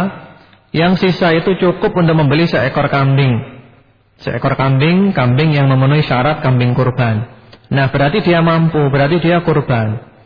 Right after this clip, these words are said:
Dengan catatan, tidak seperti ini ya, tidak dengan catatan nanti nggak ada makanan di rumahnya karena buat beli, ah, itu jangan, nggak, nggak, nggak usah kalau gitu, berarti nggak mampu. Jadi kebutuhan sehari-hari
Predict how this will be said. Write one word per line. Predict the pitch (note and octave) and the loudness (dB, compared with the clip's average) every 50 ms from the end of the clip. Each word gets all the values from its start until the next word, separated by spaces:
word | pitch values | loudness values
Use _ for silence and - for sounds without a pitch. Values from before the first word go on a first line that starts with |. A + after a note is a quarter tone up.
| _ _ _ _ _ _ _ _ _ | _ _ _ _ _ _ _ _ _
Dengan | - B2+ C3+ C#3 C#3+ C#3+ | -4 -2 0 0 0 0
catatan, | D#3+ C#3+ - - C3 C3 - - F#3 G3 G#3 A3 G#3+ G#3 - - | 0 -2 -2 -2 -2 -2 -2 -2 0 0 0 0 0 -2 -4 -4
tidak | - C#3+ C3+ - C3 C#3+ - | -6 -4 -4 -2 -2 -4 -2
seperti | - D#3+ D3+ D3+ F3 F3 | -4 -4 -2 -2 0 0
ini | G3+ A3 G#3 | 2 2 2
ya, | G3+ F3+ | 2 2
tidak | F3+ C#3+ C3 G2 - | 0 -2 -2 -2 0
dengan | C#3 C#3+ D3 | 0 0 0
catatan | C#3 D3 C#3 - C3+ C3+ - F#3 F3 | 0 0 0 0 -2 -2 0 0 0
nanti | D#3+ D3 D3 C#3+ D3+ G3+ G#3 | 2 2 0 0 0 0 -2
nggak | - - - C3+ C3 B2 C3 - | -2 -2 -2 -2 0 0 0 0
ada | D#3 | 0
makanan | D3+ D#3 D#3 D#3 - F3+ G3+ G3+ G3+ F#3+ | 0 2 0 0 0 0 0 2 2 2
di | F3 F3 | 2 2
rumahnya | F3+ F#3+ G3 G3+ G3 G3 G3 F#3 | 2 2 2 2 2 2 2 0
karena | F#3+ F#3 F#3 | 0 0 2
buat | D#3+ D#3 C#3 | 0 0 0
beli, | C#3 D3 D#3+ | -2 -2 -4
ah, | - B2+ B2 B2 C#3+ | -2 -2 -2 -2 0
itu | F3+ F#3 | 0 0
jangan, | D3+ D3+ E3 F#3 F3+ E3+ | 0 0 0 2 2 0
nggak, | D3+ B2+ - D3 C#3+ - | 0 0 -2 -4 -4 -4
nggak, | - D3+ C#3+ B2+ - D3 C#3 | -2 -2 -2 -2 0 -2 0
nggak | C#3+ E3+ F3 | 0 0 0
usah | - F#3+ E3 | 0 -2 0
kalau | - D#3+ D3 | 0 0 0
gitu, | D3+ D#3 D#3 D#3+ D3+ | 0 0 0 0 0
berarti | C3 B2+ C#3 D#3+ D#3 | 0 0 0 0 0
nggak | C3+ A#2+ C#3 | 0 0 0
mampu. | D3 D#3 D#3+ D#3+ D#3+ D#3 D3+ C3+ B2+ B2+ - - - - - - - _ _ _ _ _ _ _ _ - | 0 2 2 0 0 0 0 0 0 -2 -4 -8 -16 -20 -20 -20 -20 _ _ _ _ _ _ _ _ -2
Jadi | D#3+ E3+ F#3+ | -2 0 0
kebutuhan | G#3 G3 E3+ F3 D#3 D#3+ G3 G3+ G3+ - | 0 0 2 2 2 2 2 2 2 2
sehari-hari | G#3 F3 D#3+ D#3+ D3+ D#3 D3 C#3+ C#3 C3+ C3+ C#3+ C#3+ C#3 C#3 D3 D#3 D#3+ F3 F#3 G3+ G#3+ | 2 2 2 2 2 2 2 2 2 2 2 2 2 2 2 2 2 2 2 2 2 0